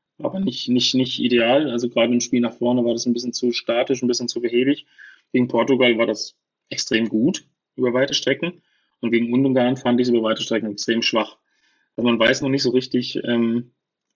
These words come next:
wo man die deutsche Mannschaft hinstecken soll. Die Moral ist vorhanden, der Einsatz ist da, die Ansätze sind eh da. Mit Platz, das weiß man, da sind sie ohnehin gut. Ähm,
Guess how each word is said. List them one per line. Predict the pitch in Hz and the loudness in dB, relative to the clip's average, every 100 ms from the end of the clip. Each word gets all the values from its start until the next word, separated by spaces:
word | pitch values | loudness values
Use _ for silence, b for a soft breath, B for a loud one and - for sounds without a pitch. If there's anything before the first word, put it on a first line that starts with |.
| _ _ - | _ _ -10
wo | 113 117 | -2 2
man | 120 | 2
die | 113 | 2
deutsche | 113 117 120 | 0 0 -2
Mannschaft | 120 - - | -2 -4 -4
hinstecken | 139 - 135 135 | -4 -2 -2 0
soll. | 127 127 | 2 2
Die | 117 | 2
Moral | 110 104 104 113 | 0 0 2 0
ist | 104 - _ _ | -2 -10 _ _
vorhanden, | - 107 147 156 | -6 -2 -2 -2
der | - | -4
Einsatz | 104 151 151 135 | -2 0 0 -2
ist | - | 0
da, | 131 131 123 | 2 2 0
die | - | -2
Ansätze | 127 131 131 120 | 0 0 0 -2
sind | 113 - | -4 -2
eh | 135 147 _ _ | -4 -4 _ _
da. | 165 135 135 135 B B B B - | -2 0 0 -4 B B B B -6
Mit | 117 | -2
Platz, | 117 117 - - 78 151 | 0 0 -2 -6 -6 -10
das | - - | -12 -10
weiß | 104 117 127 | -4 -2 0
man, | 139 123 | 0 2
da | |
sind | 110 117 | 2 0
sie | 117 | 0
ohnehin | 110 110 131 | 0 0 0
gut. | 139 139 147 - _ _ _ - | 2 2 0 -8 _ _ _ -6
Ähm, | 110 113 110 110 113 | 0 2 2 -4 -8